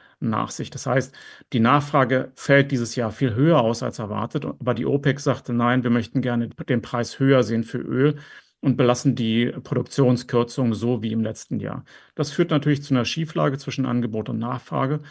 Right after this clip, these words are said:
und drückt den Kurs für Öl. Und in der Regel sind das relativ stabile Trends. Von daher sind wir jetzt da mit reingegangen. Wir haben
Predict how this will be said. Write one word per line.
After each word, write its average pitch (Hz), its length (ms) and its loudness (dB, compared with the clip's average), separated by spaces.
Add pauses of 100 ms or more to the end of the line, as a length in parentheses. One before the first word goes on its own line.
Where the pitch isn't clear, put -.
(280)
und 135 200 4
drückt 147 360 4
den 117 180 2
Kurs 135 380 0
für - 160 -6
Öl. 113 420 -4
Und 123 340 -4 (360)
in 135 80 6
der 139 160 8
Regel 143 640 4
sind 143 200 -2
das - 180 0
relativ 131 320 -4
stabile 139 480 0
Trends. 135 540 -2
Von 120 220 -2
daher 117 420 0 (300)
sind 113 320 0
wir 131 300 4
jetzt 117 280 0
da 107 300 -4 (420)
mit - 280 -6
reingegangen. 135 640 2
Wir 104 120 -4
haben 101 400 -6